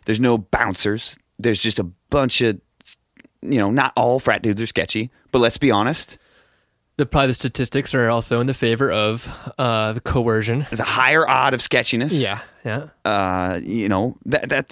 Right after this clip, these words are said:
Speaker 1: that's based on nothing. If you're out there and you're in a fraternity and you're not at all sketchy, I'm very proud of you.
Speaker 2: Yeah, no, they exist,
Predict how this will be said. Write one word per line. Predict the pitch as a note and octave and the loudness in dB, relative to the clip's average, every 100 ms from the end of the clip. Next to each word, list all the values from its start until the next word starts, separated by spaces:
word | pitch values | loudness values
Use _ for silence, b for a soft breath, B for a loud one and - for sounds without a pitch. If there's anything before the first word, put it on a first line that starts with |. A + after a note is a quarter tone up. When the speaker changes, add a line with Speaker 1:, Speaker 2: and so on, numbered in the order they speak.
| - | 0
Speaker 1:
that's | F3 E3+ | 2 2
based | E3 B2+ | 2 2
on | G2+ | 0
nothing. | F#2+ D#2+ E2 | 0 -2 -4
If | F#2 | -2
you're | D3 D#3 | 2 4
out | B2+ | 4
there | B2 A#2+ | 2 2
and | A2+ | 2
you're | G#2 | 2
in | F#2+ | 0
a | |
fraternity | - F2+ G2 G2 F#2+ | -4 -2 0 0 0
and | F2+ | 0
you're | F2 | 0
not | F2+ | 0
at | F2 | 0
all | E2+ | -2
sketchy, | - F#2 E2+ E2+ | -2 -4 -4 -4
I'm | |
very | E2 D#2+ | -4 -6
proud | - D#2 D#2 | -4 -6 -6
of | - | -10
you. | - - | -10 -2
Speaker 2:
Yeah, | D3 | 0
no, | A2+ | 0
they | C#3 G3+ | 2 2
exist, | F#3 B2 C3 F#2 - | 2 2 2 0 -6